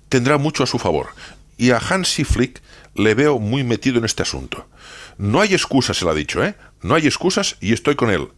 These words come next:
No hay excusas, pero es tiempo de piernas frescas y de gestionar. Ahora bien, tú me preguntas,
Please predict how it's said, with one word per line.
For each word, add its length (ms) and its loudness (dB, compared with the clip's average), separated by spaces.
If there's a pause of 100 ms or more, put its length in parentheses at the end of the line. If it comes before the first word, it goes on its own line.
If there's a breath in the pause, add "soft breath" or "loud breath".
(180)
No 160 0
hay 100 2
excusas, 480 -2 (300 loud breath)
pero 160 2
es 240 -2
tiempo 420 0 (240 loud breath)
de 140 -2
piernas 440 2
frescas 540 -2 (140 soft breath)
y 80 0
de 80 0
gestionar. 520 -2
Ahora 180 2
bien, 260 0 (320 loud breath)
tú 100 -2
me 80 2
preguntas, 580 0